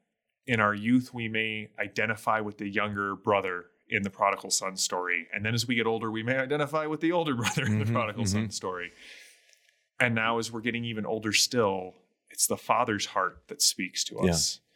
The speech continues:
Speaker 1: There's a beauty there. There's no other work that was written over so many years by so many different people. And yet the internal thread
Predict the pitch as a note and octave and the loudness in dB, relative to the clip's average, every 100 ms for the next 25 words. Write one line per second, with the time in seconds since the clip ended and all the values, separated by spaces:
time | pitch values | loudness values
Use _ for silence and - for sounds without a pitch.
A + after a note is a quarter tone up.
0 | _ - A2+ G#2 F#2+ F#2 F#2+ G2 A#2 A#2+ | _ -2 0 0 -4 -8 -8 0 2 4
1 | G2 F2+ D#2+ E2 D#2+ - _ - A#2+ A2 | 2 2 0 0 -4 -12 _ 0 2 2
2 | B2+ C3+ C#3+ C#3+ C3+ C3+ A#2 - - _ | 2 2 2 0 0 0 -2 -6 -18 _
3 | _ - A2 A2 - - A#2+ G#2+ A#2+ A#2+ | _ -4 -2 -2 -6 -2 0 2 0 0
4 | G#2+ G2+ G2+ - - B2+ C#3+ D3 C3 F2+ | -2 0 2 4 4 2 2 0 -2 -2
5 | E2+ E2 - - - _ _ _ - - | -4 -4 -2 -2 -6 _ _ _ -6 0
6 | - - - A2+ A#2+ B2 A#2 G#2+ G#2+ G#2+ | 2 4 4 4 4 2 2 0 -2 -8
7 | G2+ F2+ - F2 E2 _ _ _ _ _ | -10 -10 -10 -14 -14 _ _ _ _ _
8 | - G2 G2+ A2+ - - A2 A2 A2 A#2+ | 0 2 2 0 -4 -6 -6 -4 -2 0
9 | B2 C3+ B2 A#2+ A2 - G#2+ G2 F#2 F#2+ | 0 -2 -2 -2 -6 -2 2 2 0 -6